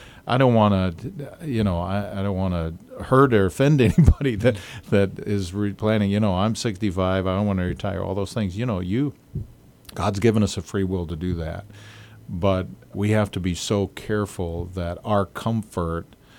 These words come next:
and our control is not the priority of our life. We have to look at, "God, what do you have me to do here? And should I be investing in people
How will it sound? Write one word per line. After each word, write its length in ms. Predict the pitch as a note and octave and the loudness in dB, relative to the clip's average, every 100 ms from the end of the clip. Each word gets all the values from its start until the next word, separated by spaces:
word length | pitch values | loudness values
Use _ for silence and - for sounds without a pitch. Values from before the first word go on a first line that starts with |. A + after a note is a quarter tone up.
| - | -12
and 160 | - F#2 | -6 -2
our 160 | F2+ F2+ | -2 -4
control 680 | - F2 - G2+ F#2+ F2+ | -6 -8 -4 -4 -2 -4
is 220 | F#2+ F2 | -6 -6
not 220 | F#2 F2+ - | -4 -4 -8
the 60 | |
priority 720 | - - F#2+ F#2 F2+ F2+ E2+ E2+ | -6 -2 0 0 0 -2 -2 -4
of 140 | D#2+ | -4
our 120 | D#2+ | -4
life. 440 | D#2+ D#2+ D#2+ D2+ - | -4 -4 -6 -8 -6
We 160 | F2 | -6
have 360 | E2 G2 G2+ G2 | -6 -6 -6 -6
to 100 | - | -8
look 400 | F2+ F2 E2+ - - - - - | -8 -6 -8 -10 -20 -20 -16 -12
at, 200 | E2+ - | -10 -6
"God, 300 | F#2 F2 E2+ | -6 -4 -4
what 220 | F#2 F#2+ | -4 -2
do 60 | |
you 140 | G2 F#2 | 0 0
have 280 | F2+ E2+ E2 | -2 -4 -4
me 140 | E2+ | -6
to 180 | D#2+ F2+ | -6 -8
do 240 | D#2 E2 | -6 -6
here? 400 | E2 E2 D#2+ D#2 - | -4 -6 -6 -8 -8
And 240 | E2+ D#2+ - | -8 -8 -10
should 300 | - - A2+ | -10 -4 0
I 120 | G2+ | 0
be 200 | F2+ F2+ | 0 -2
investing 520 | E2+ D#2+ F2 - F2 E2 | -4 -4 -6 -8 -8 -8
in 120 | D#2+ | -10
people 680 | - F#2+ F2 E2+ E2 F2 | -8 -8 -6 -8 -10 -12